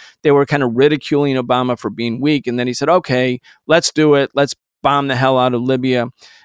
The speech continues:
They went to war against Libya. And, you know, we know what happened after the fact. I mean, Libya has the return of slave markets for black Africans in Libya.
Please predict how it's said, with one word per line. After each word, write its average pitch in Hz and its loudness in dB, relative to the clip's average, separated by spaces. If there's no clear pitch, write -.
They 117 2
went 139 -2
to 139 0
war 131 2
against 127 -4
Libya. 120 0
And, 123 0
you 151 -2
know, 135 2
we 135 0
know 135 2
what 131 0
happened 123 0
after 151 0
the 113 -2
fact. 98 -4
I 120 -2
mean, 123 -4
Libya 131 0
has 120 -2
the 107 -10
return 120 -4
of 110 -6
slave 135 0
markets 110 -4
for 110 -2
black 117 -4
Africans 113 -4
in 113 -6
Libya. 127 0